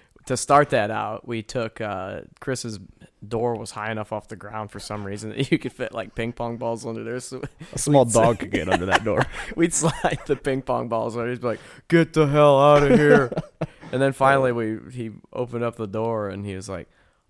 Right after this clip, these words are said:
Speaker 1: "Oh, thanks, guys. I really appreciate it." So we spent the rest of the day tailgating and having a good time for the Corey Smith concert.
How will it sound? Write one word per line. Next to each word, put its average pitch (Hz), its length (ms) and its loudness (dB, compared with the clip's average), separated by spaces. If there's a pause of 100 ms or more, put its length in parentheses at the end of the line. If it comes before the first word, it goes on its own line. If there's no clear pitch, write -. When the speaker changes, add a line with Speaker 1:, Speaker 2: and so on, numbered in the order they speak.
Speaker 1:
"Oh, 147 240 -12
thanks, 110 480 -12
guys. 117 480 -14
I - 120 -14
really 107 280 -8
appreciate 110 600 -12
it." 92 120 -18 (800)
So - 140 -18
we 110 100 -8
spent 110 260 -6
the 101 80 -10
rest 101 260 -10
of 95 60 -16
the 90 60 -12
day 101 440 -6 (440)
tailgating 101 440 -8
and 92 100 -10
having 92 200 -8
a - 20 -12
good 90 160 -12
time 95 180 -10
for - 140 -18
the 90 60 -14
Corey 98 240 -14
Smith - 260 -14
concert. - 420 -16